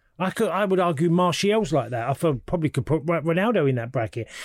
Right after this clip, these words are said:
and another, an, a number of others.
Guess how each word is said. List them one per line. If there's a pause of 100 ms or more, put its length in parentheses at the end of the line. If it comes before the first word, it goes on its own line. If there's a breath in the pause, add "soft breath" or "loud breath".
(120 loud breath)
and
another,
an,
a
number
of
others.